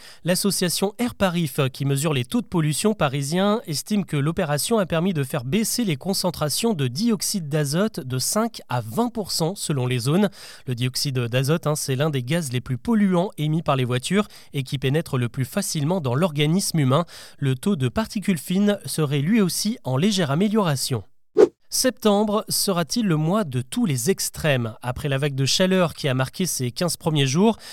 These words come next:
ce dimanche, ce sont les orages qui ont pris le relais et pas à moitié. Dix-neuf départements étaient placés en alerte et la foudre a frappé trente-cinq mille fois selon un observatoire.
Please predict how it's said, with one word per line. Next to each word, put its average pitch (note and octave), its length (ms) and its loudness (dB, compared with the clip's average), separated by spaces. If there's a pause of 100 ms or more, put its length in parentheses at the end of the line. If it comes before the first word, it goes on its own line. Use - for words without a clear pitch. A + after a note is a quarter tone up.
(140)
ce - 140 2
dimanche, G3 580 2
ce D#3 160 -2
sont A3 160 0
les C#3 180 0
orages E3+ 440 2
qui E3+ 120 -2
ont D3+ 100 2
pris D#3 200 -4
le C3 100 2
relais C#3+ 340 2 (280)
et B2 100 -2
pas G#3+ 160 0
à G#3 60 4
moitié. F3+ 480 2
Dix-neuf G3+ 580 0
départements D#3 600 0
étaient C3 180 -2
placés C3 320 -2
en B2+ 160 0
alerte E3 400 0 (240)
et C#3 80 -4
la B2+ 140 0
foudre G#3+ 500 0
a E3 100 -2
frappé F3 400 -2
trente-cinq - 760 -2
mille D#3+ 120 0
fois E3 220 0
selon C#3 320 0
un B2+ 120 2
observatoire. C#3+ 760 0